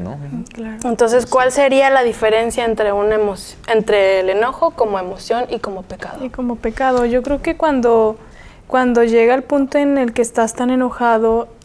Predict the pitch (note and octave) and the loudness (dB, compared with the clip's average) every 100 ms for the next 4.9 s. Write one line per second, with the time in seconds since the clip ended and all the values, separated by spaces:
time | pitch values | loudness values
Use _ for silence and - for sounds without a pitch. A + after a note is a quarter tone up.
0 | - A#3 A3+ G#3+ A3 - C4 B3 A#3 A#3+ | -8 -2 2 2 2 0 0 4 4 2
1 | B3 - B3 A3+ G#3+ G#3 A3 - - - | 0 0 4 4 4 2 -2 -8 -20 -20
2 | - - - - A#3+ B3 C#4+ C#4 C4+ A#3 | -20 -20 -20 -2 -2 0 0 0 0 0
3 | A#3 A3+ B3 A#3 A#3 A3+ B3+ B3+ A3+ A3 | 0 0 -2 0 0 2 0 0 0 0
4 | A3 B3 A3+ A3+ A3 A3+ A3 G#3+ | 0 0 2 2 4 4 2 0